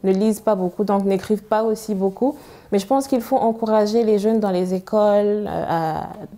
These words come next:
davantage lire et écrire aussi parce que il y a beaucoup de, il y a tout un univers à découvrir à travers la lecture et après l'écriture. Ça, ça, ça, ça coule de source en fait.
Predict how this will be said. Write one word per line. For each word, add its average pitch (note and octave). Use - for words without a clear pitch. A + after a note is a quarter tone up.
davantage F3+
lire A3
et E3+
écrire G#3+
aussi F#3+
parce F#3+
que F#3+
il G3+
y -
a F#3+
beaucoup G3+
de, F#3+
il D#3
y F#3
a F3+
tout A#3
un C#4
univers G#3
à F#3+
découvrir F#3
à F3
travers F3
la E3+
lecture E3
et F3
après F#3
l'écriture. F3
Ça, E3
ça, F3
ça, F3+
ça F#3+
coule A3
de F#3
source -
en F#3
fait. -